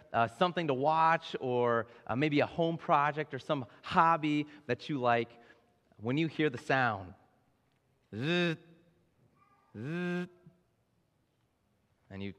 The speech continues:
pat your thigh because that's normally where your phone is, but it's not there, it's over on the table, and so you kinda, you lurch to go grab it, but then you sigh and you think, "Do I,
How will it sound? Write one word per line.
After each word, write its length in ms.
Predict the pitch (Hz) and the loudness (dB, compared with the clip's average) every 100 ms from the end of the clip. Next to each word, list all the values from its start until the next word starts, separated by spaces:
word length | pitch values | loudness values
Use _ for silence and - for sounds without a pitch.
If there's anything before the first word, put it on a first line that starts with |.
| - | -2
pat 280 | 120 120 - | 0 0 -4
your 80 | 104 | -6
thigh 420 | 123 113 117 120 | 0 4 4 2
because 200 | 113 107 | -4 -8
that's 180 | 107 113 | -6 -4
normally 320 | 113 120 120 | -4 -2 -2
where 240 | 117 120 | 0 0
your 220 | 120 120 | 0 -2
phone 360 | 113 - 135 135 | -4 0 0 0
is, 240 | 135 143 | 0 -2
but 120 | 123 135 | -2 -4
it's 100 | 147 | 0
not 240 | 143 139 | 2 2
there, 160 | 139 139 | 2 2
it's 140 | 143 | 2
over 100 | 143 | 2
on 80 | 139 | 2
the 80 | 135 | 0
table, 420 | - 160 156 156 | 4 4 4 0
and 80 | 151 | -2
so 80 | |
you 80 | 156 | -4
kinda, 300 | - 165 151 - - | 0 2 2 -2 -4
you 120 | 151 160 | 2 2
lurch 600 | 143 175 190 - - - - - _ _ | 4 4 2 -4 -12 -16 -20 -20 _ _
to 60 | 143 | -4
go 120 | 151 | -2
grab 320 | 135 143 147 | 2 4 4
it, 80 | 143 | 2
but 160 | 131 127 | -4 -2
then 260 | 143 139 135 - - - - - - _ _ _ _ _ _ _ _ _ _ | 0 0 -6 -14 -20 -20 -20 -20 -20 _ _ _ _ _ _ _ _ _ _
you 80 | 110 | -14
sigh 680 | - 156 156 151 147 143 135 | 0 4 4 4 2 -2 -6
and 100 | 113 | -8
you 80 | 107 | -10
think, 320 | - 117 104 - - _ _ _ _ _ _ _ _ _ _ _ _ - | -8 -8 -8 -16 -20 _ _ _ _ _ _ _ _ _ _ _ _ -20
"Do 140 | - | -12
I, 140 | 185 | -8